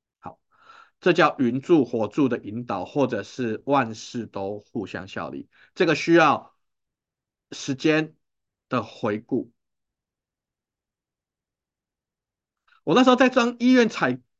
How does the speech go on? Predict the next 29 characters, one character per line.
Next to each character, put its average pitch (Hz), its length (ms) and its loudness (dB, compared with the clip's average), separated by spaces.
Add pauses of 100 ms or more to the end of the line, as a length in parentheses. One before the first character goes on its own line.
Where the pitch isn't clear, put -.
购 208 240 4
的 180 120 2
时 180 180 -2
候， 190 500 2 (880)
我 135 520 2 (1700)
看 254 200 0
得 202 80 4
懂 120 460 0 (560)
财 156 260 0
务 233 120 6
的 165 100 2
报 175 240 0
表， 123 360 -8 (1120)
看 214 200 2
得 175 80 2
懂 139 100 0
成 165 200 -2
本 185 140 0
与 131 60 -2
会 180 240 0
计 165 320 -2
等 220 240 2
等 185 160 2
等 151 180 -2
等。 135 200 -4 (760)
这 262 140 4
些 269 140 4
训 254 300 0
练 214 260 0